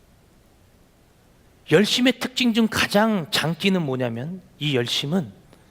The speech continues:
남을 짓밟고 올라가는 능력이 있다라는 것입니다. 근데 열정은 그렇지 않아요. 주변을 봐요. 나 자신을 잠시 내려놓기도 하죠.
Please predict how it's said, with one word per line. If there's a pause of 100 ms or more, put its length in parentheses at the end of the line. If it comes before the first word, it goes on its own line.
(300)
남을
짓밟고
올라가는
능력이
있다라는
것입니다. (600)
근데 (460)
열정은
그렇지
않아요. (960)
주변을
봐요. (1080)
나
자신을
잠시
내려놓기도
하죠.